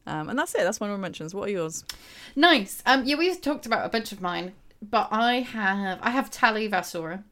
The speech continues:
Speaker 2: um, 'cause that was gonna be
Speaker 1: Nice.
Speaker 2: my Mass Effect, um, pick if I was gonna put one in here, because I felt like I haven't really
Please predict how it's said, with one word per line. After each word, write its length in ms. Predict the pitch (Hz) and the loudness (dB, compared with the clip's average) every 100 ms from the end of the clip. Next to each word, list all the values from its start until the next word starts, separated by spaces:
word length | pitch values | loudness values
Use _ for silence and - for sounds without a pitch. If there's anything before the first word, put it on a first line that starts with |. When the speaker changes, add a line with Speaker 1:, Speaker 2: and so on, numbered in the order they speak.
| _ - | _ -4
Speaker 2:
um, 280 | 160 156 | -4 -4
'cause 220 | - 196 196 | -8 -8 0
that 160 | 208 | 2
was 80 | 202 | 2
gonna 140 | 156 | -2
be 60 | 175 | -4
Speaker 1:
Nice. 60 | 170 | -2
Speaker 2:
my 160 | 165 | -2
Mass 200 | 165 160 | -4 -8
Effect, 520 | - - - - - - - | -8 -8 -8 -12 -14 -8 -4
um, 440 | 156 156 156 160 - - _ - _ _ _ | -2 -2 -6 -10 -14 -20 _ -20 _ _ _
pick 360 | - 156 - - | -12 -10 -10 -12
if 140 | 165 | -10
I 60 | 165 | -10
was 140 | 151 | -10
gonna 160 | - 151 | -10 -12
put 160 | - - | -12 -12
one 80 | 160 | -12
in 140 | 156 | -10
here, 140 | 160 | -8
because 220 | 160 - 202 | -8 -2 4
I 160 | 202 | 4
felt 160 | 214 233 | 4 2
like 80 | 202 | 0
I 40 | |
haven't 280 | 208 247 214 | -2 -2 -2
really 200 | 196 | -4